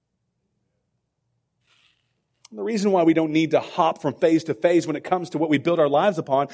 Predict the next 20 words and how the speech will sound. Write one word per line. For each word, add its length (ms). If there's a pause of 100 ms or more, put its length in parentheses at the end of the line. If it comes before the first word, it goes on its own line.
(160)
is 100
because 240
God's 320
Word 340 (140)
is 260
all 520
you'll 240
ever 440 (120)
need. 640 (120)
It 160
is 260
timeless, 920
is 180
it 100
not? 380 (800)
Timeless. 800 (320)
Relevant 640
in 220
all 280
times 520